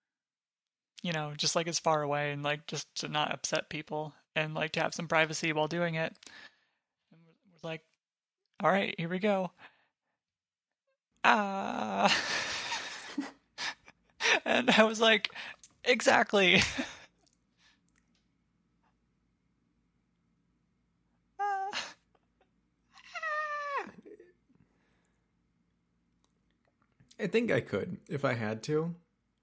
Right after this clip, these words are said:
Speaker 2: I can probably bellow, too, but I'm less confident of that.
Speaker 1: I don't think I know what a bellow is.
Speaker 2: The,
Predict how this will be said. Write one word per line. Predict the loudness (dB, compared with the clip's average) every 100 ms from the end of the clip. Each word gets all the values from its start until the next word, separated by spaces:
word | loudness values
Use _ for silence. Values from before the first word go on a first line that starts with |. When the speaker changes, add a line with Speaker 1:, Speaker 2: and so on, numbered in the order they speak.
| _ _ _ _ _ _ _ _ _ _ _ _ _ -2
Speaker 2:
I | 0
can | 0
probably | 2 2 2 -2 -6 _ _ _ _ _ _ -4
bellow, | -2 0 2 0
too, | -2 -2 0 2
but | 2
I'm | 0
less | 0 -2 -4
confident | -6 -6 -6 -8 -8
of | -10 -10
that. | -12 -14 -20 _ _ _ _ _ _ _ _ _ _ _ _ _ _ _ _ _ _ _ _ _ _ _ _ _ _ _ _ -20 -4
Speaker 1:
I | -2
don't | 0 0 -2 -6 -6
think | -4 -2
I | -2
know | 2 2
what | 2 -2
a |
bellow | 2 2 2 0
is. | -2 -4 -4 -6 -6 _ _ _ _ _ _ _ _ _ _ _ _ _ _ _ _ _ -2
Speaker 2:
The, | 4 6 6 4